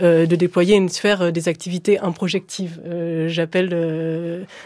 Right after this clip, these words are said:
ainsi des activités qui sont à elles-mêmes leur propre fin, dans le sillage, euh, d'Aristote, la fête, euh, la danse, le chant, la promenade,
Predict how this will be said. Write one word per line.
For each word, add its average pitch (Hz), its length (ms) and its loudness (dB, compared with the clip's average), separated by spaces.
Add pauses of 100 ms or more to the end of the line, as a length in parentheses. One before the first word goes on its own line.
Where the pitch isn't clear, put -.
ainsi 175 320 0
des 180 160 2
activités 180 480 0
qui 180 120 -10
sont 165 180 -2
à 160 60 2
elles-mêmes 180 280 2
leur 165 140 -2
propre 170 320 -4
fin, 196 240 0
dans 170 120 -2
le 165 140 -4
sillage, 175 460 -2
euh, 165 480 -4
d'Aristote, 170 640 -6
la 156 240 -2
fête, 185 360 -4
euh, 165 200 -2
la 165 160 -2
danse, 180 380 -2
le 170 180 -4
chant, 190 240 -2
la 180 100 2
promenade, 180 560 0